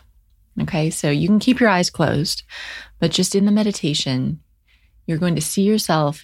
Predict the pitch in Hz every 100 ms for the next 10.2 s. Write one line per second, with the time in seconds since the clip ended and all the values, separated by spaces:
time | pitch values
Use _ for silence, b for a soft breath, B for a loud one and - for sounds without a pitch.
0 | - 185 202 190 131 139 165 - _ _
1 | - 143 160 151 - 131 - _ _ -
2 | - 147 156 147 143 - - 175 - _
3 | - B B B - 180 214 - 202 180
4 | 190 180 170 175 175 170 175 170 170 -
5 | 170 160 - 156 - _ B B B _
6 | - 160 143 - - 180 180 175 175 -
7 | 165 156 151 147 151 139 143 185 180 175
8 | 175 175 170 160 160 - - 190 196 190
9 | 196 185 160 156 156 156 151 - - -
10 | - -